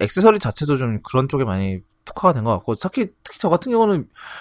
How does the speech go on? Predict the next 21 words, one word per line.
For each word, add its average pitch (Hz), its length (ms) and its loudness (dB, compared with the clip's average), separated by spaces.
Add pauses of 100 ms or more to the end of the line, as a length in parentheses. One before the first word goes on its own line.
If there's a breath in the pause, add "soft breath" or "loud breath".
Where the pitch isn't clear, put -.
(140 loud breath)
이게 190 220 8
사실 - 260 0
뮤가 117 920 6 (140)
이제 110 240 0 (140)
그 - 140 -20
게임상에서 151 1000 2 (340)
약한 165 300 0
애가 302 180 2
아니에요. 87 680 -4 (920)
원래 214 420 8
전설의 208 400 6
포켓몬인 226 500 4
애라 123 520 8
<laughs> - 2000 -16
이게 175 200 4 (260)
그 165 300 6
능력치가 285 420 4
굉장히 226 300 2
좋은 175 240 4
애거든요, 117 400 0
사실. 170 340 -4